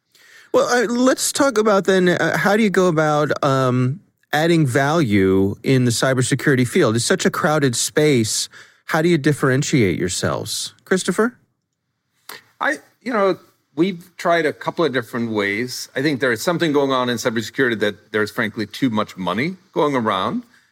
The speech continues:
Speaker 2: Uh, so people are, you know, advertising on Formula One cars, applying ten million bucks on that, or they're doing, you know,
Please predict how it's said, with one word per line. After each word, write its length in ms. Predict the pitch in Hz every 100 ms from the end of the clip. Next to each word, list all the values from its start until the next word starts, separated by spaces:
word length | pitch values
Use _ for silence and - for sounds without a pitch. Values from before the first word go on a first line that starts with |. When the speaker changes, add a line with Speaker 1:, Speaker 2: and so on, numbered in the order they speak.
| -
Speaker 2:
Uh, 240 | 107 98
so 160 | 98 104
people 320 | - 123 120
are, 320 | 110 104 87 -
you 100 | 135
know, 220 | 101 87 -
advertising 680 | 120 113 110 110 104 110 104
on 160 | 90
Formula 420 | - 139 117 101
One 240 | 101 110 110
cars, 560 | - 101 92 98 95
applying 460 | 95 - 113 101 95
ten 180 | 120 107
million 300 | 107 101 92
bucks 260 | 95 -
on 140 | 104 95
that, 400 | 107 98 90 104
or 120 | 98
they're 200 | 95 90 - _ _
doing, 460 | 123 110 101 95 104
you 140 | 131 120
know, 320 | 95 87